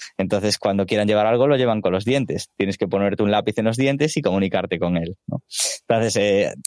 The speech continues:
tiene una serie de detallitos muy, muy graciosos y muy guays,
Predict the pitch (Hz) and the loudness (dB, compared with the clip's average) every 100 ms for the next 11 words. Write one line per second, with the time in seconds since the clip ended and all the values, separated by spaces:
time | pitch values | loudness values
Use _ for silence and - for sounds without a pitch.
0 | 110 127 131 139 139 139 139 131 131 143 | -4 0 0 0 0 2 2 2 2 2
1 | 127 123 123 120 117 - 110 120 120 117 | 0 0 0 2 0 -2 0 2 2 2
2 | 151 156 151 147 147 147 147 143 - | 0 0 0 2 2 4 2 0 -2